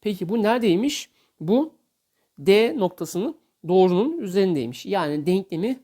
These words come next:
sağlar. Yazıyorum. Dört K artı iki K eşittir on sekiz. Altı K on sekiz ise dolayısıyla K buradan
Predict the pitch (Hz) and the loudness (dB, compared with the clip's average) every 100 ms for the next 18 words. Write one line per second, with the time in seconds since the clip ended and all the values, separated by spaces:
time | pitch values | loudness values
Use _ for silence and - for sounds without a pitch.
0 | _ - 202 131 82 - _ _ _ _ | _ -4 0 0 -2 -12 _ _ _ _
1 | 190 226 233 180 220 _ _ _ _ _ | -2 2 4 2 0 _ _ _ _ _
2 | _ 131 156 214 - 180 180 226 _ _ | _ -4 -2 -2 -4 -10 -8 -10 _ _
3 | _ _ - 170 170 - - - 233 180 | _ _ -4 -4 -4 -8 -14 -12 -10 -4
4 | 143 120 160 - 143 - 127 - 175 214 | -4 -4 -8 -12 -14 -12 -12 -4 -4 -4
5 | 220 - 233 233 _ _ _ - 214 196 | -6 -6 -6 -8 _ _ _ -2 -2 -2
6 | 208 - 143 151 185 - 233 - - 233 | -8 -4 -2 -2 -4 -6 -10 -10 -6 -6
7 | 233 _ _ _ - 208 160 - 131 - | -8 _ _ _ -4 0 0 -4 -10 -2
8 | 220 196 156 147 240 | 0 2 0 0 0